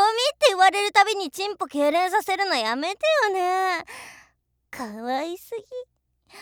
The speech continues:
あたしが燃え死ぬでしょ？ほら、ちゃんとチンポしごけよ。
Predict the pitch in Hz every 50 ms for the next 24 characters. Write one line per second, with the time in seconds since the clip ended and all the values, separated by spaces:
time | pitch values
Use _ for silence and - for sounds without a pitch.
0 | - - - - - _ _ _ _ _ _ - 220 220 196 - - 254 277 302
1 | 320 359 294 320 311 269 247 240 240 254 294 359 359 - 415 427 523 494 440 392
2 | 320 - 254 226 220 233 254 277 302 339 370 - 539 587 _ _ _ _ _ _
3 | _ _ _ _ _ _ _ _ _ _ _ _ _ _ _ _ _ _ _ -
4 | 269 294 302 285 285 320 339 339 330 302 226 190 - - - - - - - -
5 | _ _ - 247 262 294 330 349 359 294 311 269 269 - - 330 349 349 294 285
6 | 269 - - - 277 269 330 403 427 - 494 523 427 277 240 220 202 190 175 -